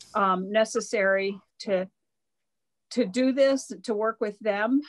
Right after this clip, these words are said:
Um, I think that we will not call this the Land Records Digitizing Committee, but we'll call it the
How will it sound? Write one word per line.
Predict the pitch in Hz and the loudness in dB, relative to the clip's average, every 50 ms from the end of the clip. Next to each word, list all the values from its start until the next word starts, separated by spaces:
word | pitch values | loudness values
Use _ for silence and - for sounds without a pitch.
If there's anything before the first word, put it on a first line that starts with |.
| - - _ _ - | -14 -20 _ _ -2
Um, | 214 208 208 202 202 208 208 - - | 0 0 0 0 -2 -4 -10 -12 -6
I | 208 214 | -6 -6
think | 208 - - 247 233 233 - | -6 -4 -2 -2 -2 -2 -2
that | 240 214 214 208 | -4 -4 -4 -2
we | 208 214 214 | -4 -6 -4
will | 202 208 208 202 | -2 -2 -2 -2
not | 202 202 196 202 233 262 - | -2 -2 -2 -2 -2 -4 -6
call | - - 233 214 208 | -4 0 0 0 0
this | 208 214 208 202 - - | 0 -6 -10 -10 -12 -8
the | - 196 196 185 - - _ _ _ _ _ _ _ _ _ _ _ - | -6 -6 -4 -6 -8 -14 _ _ _ _ _ _ _ _ _ _ _ -4
Land | 214 214 214 208 208 214 208 | 0 0 0 0 0 -4 -2
Records | 208 202 202 196 - 208 196 190 - 190 | 0 -2 -2 -2 -4 -8 -8 -8 -10 -8
Digitizing | 185 220 214 196 180 208 202 - - 202 196 196 190 190 208 196 190 | 0 0 0 0 0 -6 -8 -6 -4 -2 0 0 0 -2 -6 -8 -8
Committee, | - 208 202 196 196 214 233 226 - | -8 -6 -4 -4 -2 -2 -4 -2 -2
but | 208 190 220 | -2 -2 0
we'll | 220 208 208 | 0 0 -2
call | 208 - - 233 220 214 214 | -2 -4 0 2 4 4 4
it | 208 202 - - | 2 0 0 -2
the | 185 190 185 | -2 -2 -2